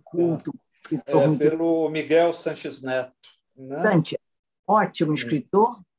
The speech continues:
Speaker 1: crítico,
Speaker 2: É.
Speaker 1: muito responsável, ótimo.
Speaker 2: Muito bacana.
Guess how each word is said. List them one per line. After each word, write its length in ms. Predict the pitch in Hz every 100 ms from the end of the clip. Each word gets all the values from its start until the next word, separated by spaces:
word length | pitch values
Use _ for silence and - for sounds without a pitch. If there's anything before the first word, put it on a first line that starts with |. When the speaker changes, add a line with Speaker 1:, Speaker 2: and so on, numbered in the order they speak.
| _ _
Speaker 1:
crítico, 600 | 214 247 - 240 226 240
Speaker 2:
É. 60 | - _ _
Speaker 1:
muito 200 | 240 226
responsável, 880 | 185 185 - 170 160 151 131 127 123 _
ótimo. 520 | 165 165 - - 127
Speaker 2:
Muito 400 | 127 139 147 139
bacana. 720 | 123 113 - 120 135 151 160